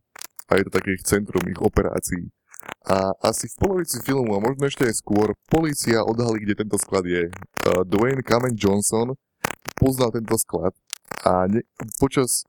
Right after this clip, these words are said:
filmu ich niekoľkokrát odhalia, týchto našich z-, dobrých, zlých hrdinov. A,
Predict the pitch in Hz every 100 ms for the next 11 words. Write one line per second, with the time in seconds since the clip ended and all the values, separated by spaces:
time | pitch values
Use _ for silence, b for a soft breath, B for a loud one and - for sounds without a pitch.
0 | - - 131 139 131 120 113 123 175 -
1 | - 123 - 117 113 104 90 80 - -
2 | 98 101 92 95 98 90 - 101 92 87
3 | 101 95 95 90 - 90 92 92 87 -
4 | 98 92 92 98 _ - B B 101 98
5 | 98